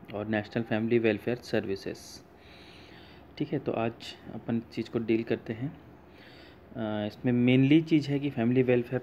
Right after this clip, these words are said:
प्रोग्राम इंडिया में इसलिए लॉन्च किया गया क्योंकि जैसे ही देश आज़ाद हुआ नाइनटीन फ़ोर्टी सेवन के बाद से, तब से समझ में आ चुका था कि इंडिया का जो पॉपुलेशन है वो अनकंट्रोल लेवल पर है।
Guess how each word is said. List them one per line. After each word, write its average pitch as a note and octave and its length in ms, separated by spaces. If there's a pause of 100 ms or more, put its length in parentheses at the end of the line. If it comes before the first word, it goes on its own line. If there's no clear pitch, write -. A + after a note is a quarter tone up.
प्रोग्राम A2+ 420 (500)
इंडिया A2+ 260
में A2+ 140
इसलिए C3 260
लॉन्च A#2+ 260
किया A2 200
गया G#2+ 300 (160)
क्योंकि A2 520 (760)
जैसे C3 340
ही D3+ 120
देश C3+ 320
आज़ाद A#2 400
हुआ A2 120
नाइनटीन G#2 240
फ़ोर्टी A2 260
सेवन A2+ 280
के A#2 100
बाद G#2 240
से, C3+ 280 (640)
तब B2 120
से C#3 480 (720)
समझ C3+ 400
में C#3+ 180
आ B2 160
चुका B2+ 300
था C#3+ 160
कि - 140
इंडिया B2 320
का C#3 100
जो C3 120
पॉपुलेशन B2 640
है C3+ 60
वो C3 120 (100)
अनकंट्रोल A#2+ 640
लेवल G2+ 220
पर - 180
है। - 160